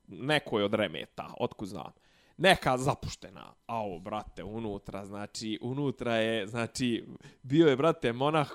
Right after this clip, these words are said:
ko-, na kome ne, <laughs> komplet ru-, ruvo ne vrijedi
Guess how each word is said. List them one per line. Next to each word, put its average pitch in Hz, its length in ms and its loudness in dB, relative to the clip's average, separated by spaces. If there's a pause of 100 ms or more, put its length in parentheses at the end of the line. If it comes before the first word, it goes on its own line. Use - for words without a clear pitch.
ko-, 123 240 -6
na 135 160 -2
kome 131 300 0
ne, 135 160 10 (240)
<laughs> - 220 -8
komplet 165 500 4
ru-, 143 480 4
ruvo 147 420 4
ne 120 120 2
vrijedi 113 500 2